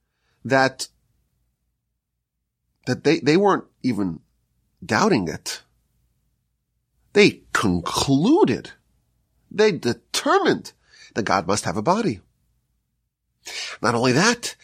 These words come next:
they said, "Well, if you reject God's corporeality, well, then you're a heretic."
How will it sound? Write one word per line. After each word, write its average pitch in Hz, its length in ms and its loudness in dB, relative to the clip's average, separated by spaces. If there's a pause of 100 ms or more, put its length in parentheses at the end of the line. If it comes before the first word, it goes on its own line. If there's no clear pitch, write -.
(160)
they 127 80 2
said, 202 380 4
"Well, 123 180 4
if 117 140 -4
you 160 100 4
reject 135 800 0 (380)
God's 135 320 0
corporeality, 107 1160 0 (1200)
well, 104 140 -4
then 98 180 -2
you're 117 180 4
a 139 40 2
heretic." 180 560 -2